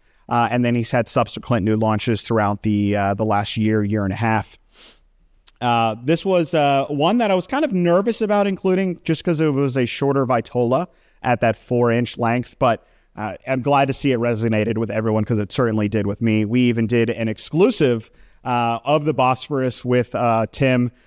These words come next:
coming in at a different size. Uh, the size that we did for our exclusive was a Corona Extra,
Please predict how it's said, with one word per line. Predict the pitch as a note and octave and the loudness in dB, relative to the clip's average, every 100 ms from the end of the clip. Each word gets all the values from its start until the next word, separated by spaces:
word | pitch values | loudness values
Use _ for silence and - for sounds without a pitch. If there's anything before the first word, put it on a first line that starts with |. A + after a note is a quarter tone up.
| _ - | _ -4
coming | C#3+ B2+ A#2 | 0 2 2
in | A#2+ A#2 | 0 0
at | A2+ A2+ A2 | -2 -4 -2
a | A2 | -4
different | A2 F#3 D#3+ B2 | 0 0 0 0
size. | D3 C#3 C3+ A#2 | 0 2 0 -2
Uh, | A#2 A2 | -2 -2
the | A2 A#2+ | -2 -2
size | D3+ C#3+ C#3+ | 0 0 0
that | C3 | 0
we | B2+ | 2
did | C3+ A#2+ | 0 0
for | A#2+ | 0
our | A2+ | 0
exclusive | A2 - B2 A#2 A2+ | 0 -2 -2 -2 -2
was | A#2 G#2+ | -2 -2
a | G#2+ | -4
Corona | C3 B2 A#2+ A#2 A#2 | -2 0 0 -2 -2
Extra, | C3+ - D3 C3 | -4 -2 0 0